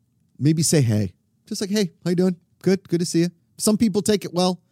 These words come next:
Some people don't. You know, there's a lot of people that, um, maybe don't wanna talk to you, and that's okay. But just send 'em a little positive energy when you go around 'em. But if that's one thing I can leave you with all today,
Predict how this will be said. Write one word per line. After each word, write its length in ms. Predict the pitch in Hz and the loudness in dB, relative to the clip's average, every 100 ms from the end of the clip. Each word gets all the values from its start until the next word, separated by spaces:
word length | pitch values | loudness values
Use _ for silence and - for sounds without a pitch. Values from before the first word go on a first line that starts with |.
| _ _ | _ _
Some 240 | - 180 | -2 0
people 240 | 185 165 160 | 0 -2 0
don't. 280 | 160 160 - _ _ _ _ _ _ _ - | 0 0 -2 _ _ _ _ _ _ _ -4
You 80 | 127 | 0
know, 240 | 151 170 _ _ _ _ | 0 -2 _ _ _ _
there's 100 | 131 | -4
a 60 | 147 | -2
lot 260 | 143 160 | 0 0
of 80 | 175 | 0
people 320 | 165 175 175 156 | -2 -4 -2 -2
that, 400 | 156 156 _ - | 0 -2 _ -4
um, 400 | 151 147 143 120 _ _ _ _ _ _ _ _ _ _ _ _ _ _ _ _ _ _ - _ 113 | -2 -2 -2 -6 _ _ _ _ _ _ _ _ _ _ _ _ _ _ _ _ _ _ -20 _ 0
maybe 200 | 160 190 | 0 2
don't 200 | 185 135 | 0 0
wanna 220 | 127 123 | -2 -2
talk 260 | 113 92 | -6 -8
to 80 | - | -6
you, 200 | 107 101 - _ _ - | -4 -6 -8 _ _ -10
and 100 | 370 | -8
that's 180 | - | -6
okay. 320 | 403 - 370 370 _ _ _ _ _ _ _ _ _ - | -8 -4 -6 -6 _ _ _ _ _ _ _ _ _ -2
But 140 | 131 | -2
just 280 | 185 180 - | 0 0 0
send 200 | 185 165 | -2 -2
'em 100 | 156 | 0
a 40 | |
little 200 | 131 123 | 0 0
positive 440 | 120 - 104 98 90 | -2 -4 -6 -4 -4
energy 360 | 90 90 90 | -4 -4 -4
when 140 | 92 92 | -2 -2
you 100 | 87 | -4
go 180 | 87 82 | -4 -6
around 300 | 76 73 58 | -8 -10 -14
'em. 120 | - _ _ _ | -18 _ _ _
But 160 | - - | -8 -6
if 80 | 120 | -2
that's 220 | 143 139 | -4 -2
one 180 | 143 139 | -4 -2
thing 180 | 139 127 | -2 -2
I 80 | 123 | -2
can 160 | 113 | -2
leave 160 | 110 107 | -2 -2
you 100 | 107 | -2
with 140 | 107 | -2
all 120 | 107 | -4
today, 380 | 98 95 95 95 | -4 -4 -4 -4